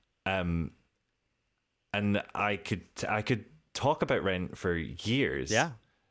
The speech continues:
Speaker 1: About how important it is
Speaker 2: Yeah.
Speaker 1: to me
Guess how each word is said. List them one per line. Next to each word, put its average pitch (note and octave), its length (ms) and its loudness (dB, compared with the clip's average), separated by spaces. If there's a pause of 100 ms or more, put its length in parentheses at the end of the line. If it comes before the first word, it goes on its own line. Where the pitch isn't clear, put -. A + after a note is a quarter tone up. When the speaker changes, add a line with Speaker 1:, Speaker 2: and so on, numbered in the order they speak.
(340)
Speaker 1:
About G2+ 240 2
how G#2+ 120 2
important G2 580 0
it D#2+ 100 2
is D2+ 280 -2
Speaker 2:
Yeah. B2+ 140 0
Speaker 1:
to G3 60 2
me F2 440 0